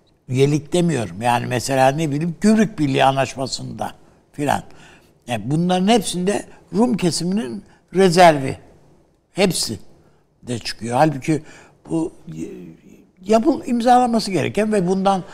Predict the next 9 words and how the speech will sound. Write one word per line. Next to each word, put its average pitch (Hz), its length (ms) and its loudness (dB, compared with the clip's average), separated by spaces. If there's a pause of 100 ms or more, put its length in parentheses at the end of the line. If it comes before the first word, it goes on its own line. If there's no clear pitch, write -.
(300)
Fra-, 170 680 -4
yani 160 340 4
Avrupa 185 500 4
Birliği 185 300 0
üyeleri 196 460 2
bile 190 200 -2
rahatsızlar. 160 840 -4 (500)
Bu, 123 180 -8 (460)
e, 117 60 -14